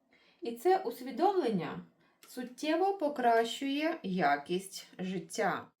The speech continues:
Нагадую, це загальний розклад. За індивідуальним звертайтесь у WhatsApp або Telegram.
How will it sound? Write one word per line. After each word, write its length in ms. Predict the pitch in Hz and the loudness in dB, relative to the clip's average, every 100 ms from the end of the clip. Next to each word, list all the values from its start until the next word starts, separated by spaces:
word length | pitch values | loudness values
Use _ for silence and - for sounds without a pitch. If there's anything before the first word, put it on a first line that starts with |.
| _ _ | _ _
Нагадую, 460 | 202 214 196 160 147 | -6 -2 0 0 -2
це 120 | 165 | -4
загальний 480 | 170 196 254 302 311 | -4 -2 -2 -2 -2
розклад. 520 | 311 311 - 302 - _ _ _ | -2 -4 -4 -8 -8 _ _ _
За 260 | - 196 240 | -6 2 2
індивідуальним 680 | 196 190 190 175 156 135 139 | 4 2 2 2 2 0 -6
звертайтесь 680 | 165 160 151 160 139 - - | -4 -4 -4 -4 -4 -8 -10
у 40 | |
WhatsApp 320 | 156 147 156 147 | -8 -6 -6 -8
або 160 | 143 | -8
Telegram. 480 | 156 180 220 247 359 | -6 -4 -2 0 0